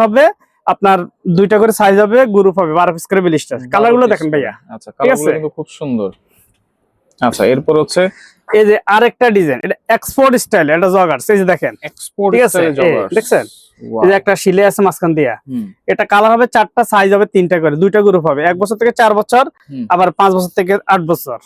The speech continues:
Speaker 2: পাঁচ
Speaker 1: ঠিক
Speaker 2: বছর
Speaker 1: আছে, এই যে
Speaker 2: থেকে আট
Speaker 1: কালারগুলো
Speaker 2: বছর।
Speaker 1: দেখেন।
Speaker 2: আচ্ছা, আচ্ছা।
Speaker 1: চারটা কালার।
Speaker 2: চারটা কালার থাকবে, হ্যাঁ?
Speaker 1: হুম।
Speaker 2: আচ্ছা, এরপরে আরেকটা দেখে দিই।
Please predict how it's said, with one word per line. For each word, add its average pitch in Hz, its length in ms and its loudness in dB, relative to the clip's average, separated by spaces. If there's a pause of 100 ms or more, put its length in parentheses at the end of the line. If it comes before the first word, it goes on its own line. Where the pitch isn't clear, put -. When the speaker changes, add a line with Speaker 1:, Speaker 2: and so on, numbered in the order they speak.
(100)
Speaker 2:
পাঁচ 139 160 -6
Speaker 1:
ঠিক 135 120 -20
Speaker 2:
বছর 233 140 2
Speaker 1:
আছে, 196 140 -2
এই 180 40 2
যে 165 60 0
Speaker 2:
থেকে 143 60 -2
আট 123 40 -2
Speaker 1:
কালারগুলো 190 320 0
Speaker 2:
বছর। 160 80 -2
Speaker 1:
দেখেন। 131 200 -6
Speaker 2:
আচ্ছা, - 500 -16
আচ্ছা। 101 60 -12
Speaker 1:
চারটা 196 280 -2
কালার। 139 300 -4 (180)
Speaker 2:
চারটা - 480 -8
কালার 110 360 -4
থাকবে, 98 280 -8
হ্যাঁ? 170 200 -4 (280)
Speaker 1:
হুম। 143 220 0 (120)
Speaker 2:
আচ্ছা, 110 340 -4 (720)
এরপরে 131 420 2
আরেকটা 127 360 0
দেখে 127 240 2
দিই। 123 160 0